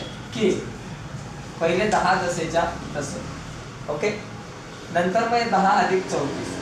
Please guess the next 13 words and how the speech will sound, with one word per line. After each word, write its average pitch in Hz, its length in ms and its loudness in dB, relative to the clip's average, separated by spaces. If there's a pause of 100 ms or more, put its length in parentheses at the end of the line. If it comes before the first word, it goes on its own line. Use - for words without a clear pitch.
(180)
दहा 151 240 6 (160)
अधिक 147 320 -2
चौतीस, - 480 -4 (640)
दहा 170 180 6
आणि 208 260 4
चौतीस 196 500 2
चव्वेचाळीस. 156 500 2 (580)
मग 165 80 -4
परत 233 520 6
हे 226 120 4
चव्वेचाळीस 208 560 2
अधिक 196 300 4
हे 196 80 0